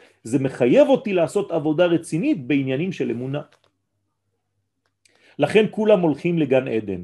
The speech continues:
מה זה גן עדן? הסברתי לכם קצת מה זה גיהנום. גן עדן זה גן שיש בו עדינות. עכשיו, איך מגיעים לגן שיש בו עדינות? אז לוקחים את המילה גן,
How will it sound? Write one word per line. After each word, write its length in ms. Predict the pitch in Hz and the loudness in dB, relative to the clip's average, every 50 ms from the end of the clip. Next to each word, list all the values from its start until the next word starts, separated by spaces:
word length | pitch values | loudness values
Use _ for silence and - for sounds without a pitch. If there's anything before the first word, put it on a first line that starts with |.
| 90 | -8
מה 120 | 95 117 139 | -6 -4 -2
זה 120 | 139 175 | 0 0
גן 200 | 151 127 123 120 | 0 0 0 -2
עדן? 500 | 113 104 101 104 127 135 143 147 185 170 | -2 -6 -6 -4 -6 -6 -8 -10 -12 -12
הסברתי 420 | 127 101 98 104 135 139 135 139 131 | -12 -8 -4 -2 -2 0 -2 -2 -6
לכם 260 | 127 123 - 131 123 | -6 -6 -6 -8 -10
קצת 260 | - - 135 123 - | -6 -6 -6 -6 -4
מה 120 | 131 123 | -6 -6
זה 140 | 117 110 127 | -4 -4 -4
גיהנום. 560 | 117 113 123 127 143 175 202 160 110 - - - _ _ _ _ _ _ _ _ _ _ _ _ _ _ _ _ _ _ _ _ _ - 107 | -2 0 -2 -2 0 0 -2 -2 -2 -4 -8 -18 _ _ _ _ _ _ _ _ _ _ _ _ _ _ _ _ _ _ _ _ _ -8 -4
גן 180 | 131 151 165 | -4 -2 -2
עדן 380 | 156 143 123 110 107 113 123 135 | -2 -2 -2 -2 -2 -4 -4 -6
זה 240 | - - 131 139 135 117 104 | -6 -2 0 0 0 0 0
גן 580 | 98 107 95 95 95 98 107 127 160 196 226 226 - _ _ _ _ _ | -2 0 0 0 0 0 -2 -2 -2 -4 -8 -12 -16 _ _ _ _ _
שיש 480 | - - - - 120 120 160 190 147 135 | -20 -20 -14 -8 -4 -2 -2 -2 -2 -4
בו 200 | 143 175 - 190 | -6 -4 -4 -4
עדינות. 400 | 175 156 190 160 131 120 113 113 _ _ _ _ _ _ _ _ _ _ _ _ _ _ _ _ _ _ _ _ _ _ _ _ _ _ _ _ _ _ _ _ _ _ _ _ _ _ _ _ | -4 -6 -6 -6 -6 -6 -8 -10 _ _ _ _ _ _ _ _ _ _ _ _ _ _ _ _ _ _ _ _ _ _ _ _ _ _ _ _ _ _ _ _ _ _ _ _ _ _ _ _
עכשיו, 220 | _ - - - - - - | _ -6 -6 -6 -6 -4 -2
איך 240 | 170 190 185 - 180 | -2 -2 0 0 0
מגיעים 400 | 185 170 135 131 147 147 143 139 | -2 0 0 0 -2 0 0 2
לגן 400 | 131 123 113 110 131 127 123 110 | 0 2 2 2 2 2 0 -2
שיש 360 | - - 120 120 113 110 - | -4 -2 -2 -2 -2 -2 -4
בו 180 | 104 110 113 | -4 -2 0
עדינות? 560 | 110 104 95 101 95 92 92 98 135 165 _ _ _ - | 0 -2 -2 -6 -8 -8 -8 -10 -10 -12 _ _ _ -12
אז 200 | - 113 101 101 | -10 -10 -8 -6
לוקחים 320 | 117 123 123 - 240 220 202 | -4 -6 -4 -4 -4 -4 -4
את 140 | 190 190 175 | -2 -2 -2
המילה 280 | 147 143 139 147 147 | -2 -2 0 0 0
גן, 580 | 131 117 104 104 95 92 92 101 123 160 196 | 0 -2 -2 -2 -2 -2 -2 -2 -4 -4 -6